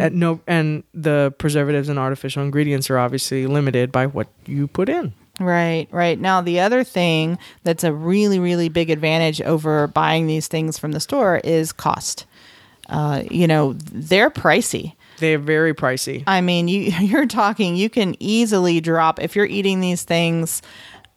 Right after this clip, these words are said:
Speaker 2: on a regular basis, say maybe one, one a day,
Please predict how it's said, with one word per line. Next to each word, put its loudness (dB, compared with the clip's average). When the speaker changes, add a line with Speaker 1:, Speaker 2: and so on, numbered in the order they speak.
Speaker 2:
on 2
a 2
regular 2
basis, -2
say 0
maybe 0
one, 0
one 2
a 2
day, 0